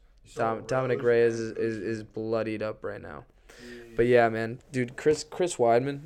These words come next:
Speaker 2: as we're between rounds, um, Chris, Chris Weidman, uh, prayers out to him, and, and I literally stood up in the crowd and prayed out to the Lord for Chris Weidman. Uh, and I've never actually done something like that before,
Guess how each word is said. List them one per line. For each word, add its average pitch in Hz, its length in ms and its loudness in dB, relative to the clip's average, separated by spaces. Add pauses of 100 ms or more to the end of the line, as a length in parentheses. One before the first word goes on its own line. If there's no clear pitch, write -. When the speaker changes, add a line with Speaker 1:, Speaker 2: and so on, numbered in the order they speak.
Speaker 2:
as 117 180 -6
we're 113 160 -2
between 117 340 -8
rounds, 120 340 -6
um, 120 240 -8
Chris, 165 240 -4 (160)
Chris 160 280 0
Weidman, 120 640 -2 (320)
uh, 117 240 0
prayers 147 480 4
out 120 160 0
to 123 100 -8
him, 120 160 -6
and, 98 380 -8
and 117 160 -8
I 120 120 0
literally 131 800 0 (460)
stood - 360 -2
up 127 180 0
in 127 100 -2
the 123 80 -4
crowd 123 540 0
and 117 200 -8
prayed 131 580 -2
out 120 340 -2
to 131 120 -12
the 117 100 -10
Lord 110 640 -4 (100)
for 120 140 -14
Chris 113 240 -6
Weidman. 110 600 -10 (200)
Uh, 113 480 -6
and 120 240 -8 (180)
I've 175 200 0
never 254 240 -4
actually 202 340 -4
done 151 220 -6
something 123 320 -10
like 117 180 -8
that 131 300 2
before, 113 500 -8